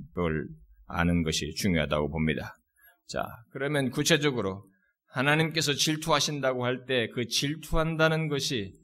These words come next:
무엇을 말하는지, 어, 그거부터 말을 해보도록 하겠습니다.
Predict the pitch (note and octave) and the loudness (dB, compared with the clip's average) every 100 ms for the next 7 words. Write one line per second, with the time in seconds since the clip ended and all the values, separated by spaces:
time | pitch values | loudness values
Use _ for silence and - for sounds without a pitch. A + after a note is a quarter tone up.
0 | _ _ _ F#2 G#2 C#3+ F3+ E3 B2 G2+ | _ _ _ -6 0 4 6 6 4 4
1 | G2+ G#2 G2+ F#2+ C#2 G#2+ F#3 F#3 - - | 4 2 2 -2 -4 -4 -4 -8 -10 -8
2 | - - - E2 D2 E2+ - C2 D#3+ D3 | -6 -8 -2 0 0 -2 -2 0 0 2
3 | G2+ D#2 D2 E2+ D#2 - D2 C#2+ C#2+ E2+ | 4 4 4 0 -2 -2 -2 0 2 0
4 | E2 - | -2 -8